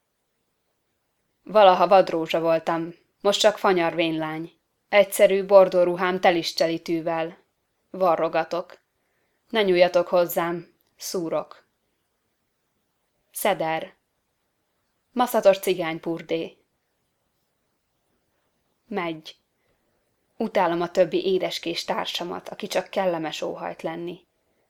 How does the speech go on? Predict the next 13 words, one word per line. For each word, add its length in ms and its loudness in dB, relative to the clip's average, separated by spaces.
Savanyú 420 0
bölcsességet 760 -2
prédikálok, 920 -4
harcot, 600 0
feminista 600 -2
jövőt. 480 -8
Nem 220 0
kell 180 0
limonádé, 720 -4
nem 180 0
kell 200 2
többé 280 0
lovagiasság, 920 -2